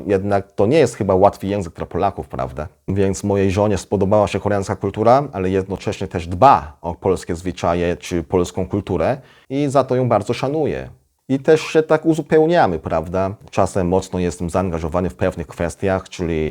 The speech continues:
no, na przykład praca, czy inne rzeczy, które chcę osiągnąć. I jak nie idzie, według mojej myśli, czy planu, to potrafię mieć doła, czy stresy. To zawsze mi podpowiada, że też są inne drogi, czy inny sposób i czasem mnie tak kieruje, żebym mógł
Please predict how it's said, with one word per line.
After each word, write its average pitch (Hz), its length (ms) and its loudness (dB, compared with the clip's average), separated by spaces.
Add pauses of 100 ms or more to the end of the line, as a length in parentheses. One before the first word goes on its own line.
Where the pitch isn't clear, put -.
(100)
no, 73 180 -8
na 76 100 -6
przykład 76 380 -8
praca, 90 680 -2 (100)
czy 82 320 -6
inne 98 280 0
rzeczy, 90 240 -2
które 90 280 -4
chcę 82 160 -6
osiągnąć. 92 800 -6
I 127 160 0
jak 151 200 6
nie 123 180 0
idzie, 123 160 0
według 104 260 -2
mojej 101 200 -2
myśli, 95 420 -2
czy - 180 -6
planu, 92 420 0
to 85 240 0
potrafię 98 360 -2
mieć 90 220 -4
doła, 92 380 4
czy 78 320 -6
stresy. 90 760 -4 (280)
To 117 120 2
zawsze 147 320 2
mi 110 100 0
podpowiada, 101 640 -2
że 92 200 -6
też 101 220 0
są 92 200 -2
inne 147 300 2
drogi, 131 440 0
czy 98 200 -4
inny 135 340 2
sposób 127 680 -2
i 120 100 0
czasem 135 760 0
mnie 135 220 2
tak 131 160 0
kieruje, 131 420 4
żebym 120 260 2
mógł 120 220 0